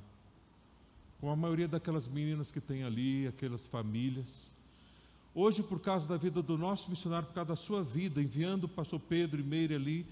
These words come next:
em missões, a nossa igreja, Ba-, Batista Jardim Colonial, lá entre os ribeirinhos, ali em Camamu, em Matapera, em Cajaíba, e a gente pode ver ali muitas vidas sendo salvas.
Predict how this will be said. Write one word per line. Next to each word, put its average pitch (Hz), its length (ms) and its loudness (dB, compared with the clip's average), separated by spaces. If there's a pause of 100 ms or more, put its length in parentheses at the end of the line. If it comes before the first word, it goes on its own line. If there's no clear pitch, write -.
(160)
em 151 100 0
missões, 156 520 0
a 160 60 0
nossa 196 300 -2
igreja, 151 520 2 (180)
Ba-, 151 180 -2 (200)
Batista 170 320 -2
Jardim 175 240 -2
Colonial, 175 460 0 (260)
lá 180 640 4
entre 160 160 -2
os 143 80 -2
ribeirinhos, 160 720 -2
ali 143 160 -2
em 170 40 -6
Camamu, 156 640 -4 (320)
em 151 240 -2 (160)
Matapera, 143 680 0
em - 20 -2
Cajaíba, 143 720 0
e 135 100 2
a 139 60 0
gente 147 260 -4
pode 156 300 -2
ver 147 280 0
ali 147 260 2 (640)
muitas 185 840 4
vidas 156 380 0
sendo 165 280 -2
salvas. 156 840 -4